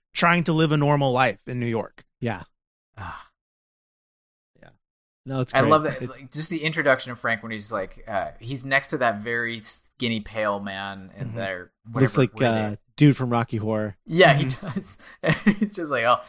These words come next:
Speaker 3: that's the worst disguise yet. That guy's definitely an alien." And then the dog is the one that speaks. Perfect. It's just
Speaker 2: Yeah.
Speaker 3: beautiful.
Speaker 1: Yeah. And Frank
Speaker 3: Yeah.
Speaker 1: the Pug imparts some, uh, wise wisdom, which is, like, humans are obsessed with size. Just because something is very small doesn't mean it can't be important.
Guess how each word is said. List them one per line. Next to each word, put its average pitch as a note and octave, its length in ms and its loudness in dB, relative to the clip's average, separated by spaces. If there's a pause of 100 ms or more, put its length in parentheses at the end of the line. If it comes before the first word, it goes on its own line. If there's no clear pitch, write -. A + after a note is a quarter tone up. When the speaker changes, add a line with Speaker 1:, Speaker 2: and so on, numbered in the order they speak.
(140)
Speaker 3:
that's F#3+ 180 6
the F3 80 0
worst C#3 240 -6
disguise A#2 480 0
yet. A#2 200 -2
That C#3 140 0
guy's A2+ 200 -4
definitely A#2 480 -6
an G2 60 -10
alien." G2 640 -10
And G#2+ 260 -8
then G#2+ 120 -10
the G#2 80 -12
dog G#2+ 580 0
is A2+ 160 -12
the A2+ 60 -16
one A2+ 160 4
that A#2 80 -4
speaks. - 440 -10 (400)
Perfect. - 500 -4
It's - 120 2
just - 240 -4
Speaker 2:
Yeah. B2+ 180 4
Speaker 3:
beautiful. - 240 -6
Speaker 1:
Yeah. A2+ 140 -10 (340)
And C#3+ 200 2
Frank D#3+ 180 6
Speaker 3:
Yeah. - 40 -14
Speaker 1:
the D#3+ 60 -6
Pug D#3+ 280 4
imparts D#3+ 380 2
some, D3 420 2
uh, C3 400 2 (100)
wise D#3 380 4
wisdom, C3+ 420 0
which A#2+ 160 -8
is, C3 220 -8
like, C3 200 -8
humans C#3+ 320 0
are C#3+ 60 2
obsessed C3+ 400 -2
with C3+ 100 -4
size. D3+ 340 2
Just - 120 -10
because C#3 300 -2
something C#3 320 -2
is B2 80 -6
very B2+ 280 -2
small C#3 440 2
doesn't B2+ 220 -4
mean B2+ 120 -4
it A#2+ 80 -8
can't A#2+ 220 -6
be A2+ 100 -10
important. B2 540 -4